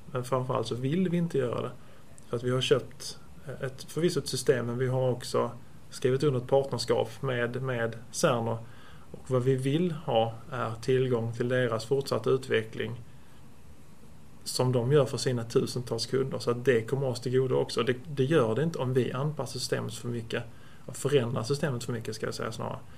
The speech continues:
I grunden så är det inte möjligt att, att dra nytta av det de gör för alla andra kunder också.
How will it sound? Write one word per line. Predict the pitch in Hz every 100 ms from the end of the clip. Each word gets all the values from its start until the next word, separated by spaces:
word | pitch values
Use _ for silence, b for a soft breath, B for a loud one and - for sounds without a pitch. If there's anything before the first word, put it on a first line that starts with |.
| b -
I | 131
grunden | 135 117 117 117
så | 120
är |
det | 156
inte | 151
möjligt | 135 147 127 123
att, | 117 - - -
att | 165 -
dra | 127
nytta | 127 147 147
av | 120
det | 123 120
de | 120 123
gör | 117
för | 113 -
alla | 123 131
andra | 127 117
kunder | 127 143 131 135
också. | -